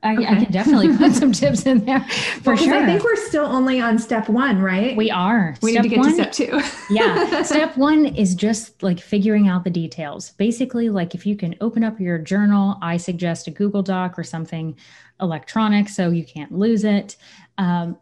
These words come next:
Speaker 1: putting the details in. What's the topic? What's the offer? When it's happening? Those types of in-, pieces of information. Once you have that, step number two is to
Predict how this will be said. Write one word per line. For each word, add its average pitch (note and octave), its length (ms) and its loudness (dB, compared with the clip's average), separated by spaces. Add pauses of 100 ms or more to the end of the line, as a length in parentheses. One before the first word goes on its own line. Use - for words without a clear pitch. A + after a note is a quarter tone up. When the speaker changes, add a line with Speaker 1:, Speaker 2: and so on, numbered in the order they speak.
(120)
Speaker 1:
putting C4 440 4
the G#3 100 2
details G3 520 2
in. D#3 340 -6 (180)
What's A#3 180 -8
the - 80 -6
topic? G3+ 400 -2 (140)
What's G3+ 200 -4
the G#3 140 -2
offer? F3 500 -4
When G#3 180 4
it's A#3+ 160 -4
happening? F3 720 -2 (320)
Those F3 360 0
types D#3+ 340 -12
of D#3 220 -14
in-, E3+ 140 -10 (140)
pieces F3+ 320 -2
of E3+ 140 -4
information. - 720 -12 (500)
Once G#3+ 540 0
you F4 80 -2
have A3+ 300 -2
that, D#3+ 400 -4 (480)
step B3 300 -2
number A#3+ 260 4
two A#3 600 -2 (340)
is A#3+ 260 0
to G#3+ 460 -2